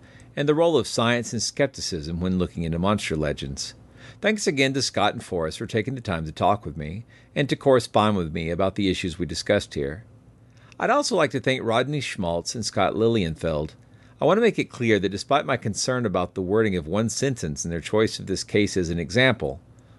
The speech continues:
overall, I very much agree with their paper. I've put a link to it in the show notes as well. It's certainly worth the read. Also, I want to commend them for the way they responded to my correspondence with them.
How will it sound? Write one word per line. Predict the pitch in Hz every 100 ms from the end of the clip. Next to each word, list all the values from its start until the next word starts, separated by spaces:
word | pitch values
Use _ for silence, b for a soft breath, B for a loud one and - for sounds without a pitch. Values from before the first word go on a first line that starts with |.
| b
overall, | 180 208 170 113 101
I | 104
very | 104 190
much | 214 170 -
agree | 117 120
with | 95
their | 82 87
paper. | 101 90 - 69 95 b b b -
I've | 151
put | 254 247
a |
link | 160 160 -
to | 110
it |
in | 65
the |
show | 104 120
notes | 110 95 98
as | 82
well. | 92 82 78 85 b b -
It's | 123
certainly | 170 143 107
worth | 98 90
the | 92
read. | 107 98 71 - _ _ _ -
Also, | 139 143 - 92
I |
want | 98 127 123
to |
commend | 123 143 143 151 127
them | 90
for | 80
the | 90
way | 90 95
they | 92
responded | 87 90 - 117 120
to | 113
my | 120 110
correspondence | 107 98 - 90 85 73
with | 82 82
them. | 85 107